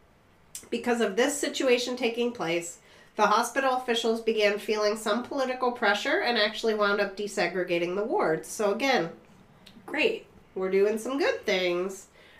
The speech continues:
Speaker 1: Um, the People's Temple actually did become a target of the Nazis during this time. They highly criticized Jim specifically for the in-, integrationist views that the church held.
Speaker 2: Mm-hmm.
Speaker 1: Um, the temple was vandal-,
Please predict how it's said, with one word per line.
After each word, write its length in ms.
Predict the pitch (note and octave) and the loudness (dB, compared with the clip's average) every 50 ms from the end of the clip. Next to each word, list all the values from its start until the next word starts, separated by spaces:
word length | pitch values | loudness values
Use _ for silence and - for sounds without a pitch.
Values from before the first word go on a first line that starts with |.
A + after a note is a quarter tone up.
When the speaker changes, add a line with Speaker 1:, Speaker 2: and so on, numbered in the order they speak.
| - - | -6 2
Speaker 1:
Um, 360 | A3+ A#3 A#3 A#3 A3+ A#3 A3 G#3+ A3 A3+ | 6 6 8 8 6 4 2 0 0 0
the 120 | B3 A#3+ | 0 0
People's 500 | A#3 - D#4 D4 C#4+ D#4+ D#4 D#4 D4+ - | 0 0 -2 -2 4 4 4 4 4 2
Temple 320 | - D#4 C4+ C#4 - C4+ | 2 2 2 2 2 2
actually 460 | C4+ C4+ C4 B3+ - - - B3+ B3+ A3 | 4 4 4 4 2 -2 -4 -2 -2 0
did 240 | G#3+ G#3 G#3 G#3+ | 2 2 2 2
become 320 | A3 A#3+ A#3 - B3+ A#3+ A#3+ | 2 -2 -2 -2 -2 0 0
a 80 | A3+ | -2
target 400 | - - A3+ G#3 G3+ G#3 G#3+ G3+ | -2 0 0 0 2 2 2 0
of 120 | F#3+ F#3+ F#3+ | 0 -2 0
the 120 | G3 F3 | 0 0
Nazis 520 | E3+ E3+ F3 F#3 F3+ - - B3 B3 A#3+ A#3+ | 0 0 0 -2 -4 -4 -4 -4 -4 -2 0
during 300 | B3 A#3+ A#3+ B3 B3 B3 | 2 2 2 2 0 -2
this 220 | B3+ B3+ - - | -4 -6 -8 -8
time. 500 | - C4+ B3 B3 B3+ B3+ B3+ B3 - F#3+ | -4 -2 0 0 0 -2 -2 -4 -4 -2
They 140 | G3+ G3+ G3 | 0 0 0
highly 400 | G3 - A#3 B3 C4+ C#4+ C#4 B3+ | 0 2 2 2 2 2 0 -2
criticized 880 | - - - A#3+ A#3+ A#3+ - - A3+ G3+ F#3 F3+ F#3 G3 - - - | -2 -2 -2 -2 -2 -2 -2 0 0 2 2 0 0 -4 -6 -10 -8
Jim 240 | - - A3+ A#3 A3+ | 0 0 2 2 2
specifically 880 | A3 - - F3+ F3 - G#3+ G#3 G3+ G#3 F#3 F#3 - F3 E3+ F3 F3+ F3+ | -2 -4 -6 -8 -6 -4 -4 -4 -4 -4 -6 -4 -2 0 0 0 0 -2
for 240 | - - G3+ F#3 F#3 | -2 0 0 0 2
the 200 | G3 F#3 - - | 0 -2 -2 -2
in-, 160 | G#3+ A3+ A3 - - _ - | -4 -4 -4 -8 -16 _ -2
integrationist 960 | G#3+ G#3+ A#3+ - - G#3 F#3+ F#3+ F#3+ F#3+ A3 A3 - - C4 C4 C4+ - - | -2 -2 0 -2 -2 -4 -2 2 2 2 2 0 -2 -4 -4 -6 -6 -6 -8
views 800 | - A#3 A3 A#3 A3+ A3+ A#3+ C4 C4+ C#4 D#4 F4+ - - - - - A#3 | -8 -6 -4 0 0 2 2 0 0 -4 -4 -6 -8 -10 -12 -14 -12 -6
that 180 | A#3 B3+ A#3+ | -6 -6 -4
the 100 | - C4+ | -4 -4
church 360 | C4+ - C4+ C4+ C#4+ C#4+ - | -2 2 2 2 2 0 0
held. 400 | - C#4+ C#4 C#4+ D4 D#4 D#4 F4+ F#4+ - - - | 0 2 2 2 2 0 -2 -4 -6 -10 -14 -12
Speaker 2:
Mm-hmm. 300 | G#3 G3 F#3+ F3 F3+ F3 | -8 -8 -8 -6 -2 2
Speaker 1:
Um, 300 | A3 A3 A3 A3 A3 A3+ | 4 4 4 4 4 2
the 100 | A3+ A3 | 2 0
temple 320 | A3 - B3+ B3 B3 C#4 C#4 | 0 -2 -2 -2 0 0 2
was 220 | C#4+ C#4 C4+ C4 | 2 2 0 0
vandal-, 680 | B3 A#3 A3+ A3+ A#3 A#3 - - A3+ A3 A3+ G#3+ - | 2 2 2 2 2 0 -2 -4 -2 0 0 0 0